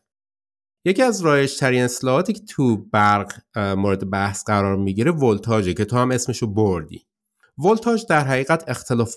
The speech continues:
پتانسیل بین دو نقطه در میدان الکتریکیه که در حقیقت این اختلاف پتانسیل هستش که باعث می‌شه که الکترون از یک سر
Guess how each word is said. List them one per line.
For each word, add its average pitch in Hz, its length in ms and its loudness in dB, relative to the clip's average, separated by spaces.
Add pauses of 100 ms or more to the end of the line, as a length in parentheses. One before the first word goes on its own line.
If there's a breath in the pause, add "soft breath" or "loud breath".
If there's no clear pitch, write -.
(120)
پتانسیل 123 720 -2
بین 160 380 2
دو 190 260 0
نقطه 151 340 0
در 117 260 2
میدان 98 420 2
الکتریکیه 92 880 -4
که 131 120 -6
در 123 200 0
حقیقت 139 460 -2
این 160 180 -4
اختلاف 110 500 -6
پتانسیل 113 800 -2
هستش 92 480 -8
که 101 80 -10
باعث 104 420 -2
می‌شه 156 220 -6
که 160 380 -2 (100)
الکترون 120 640 0 (120)
از 104 320 0
یک 131 340 0
سر 185 380 2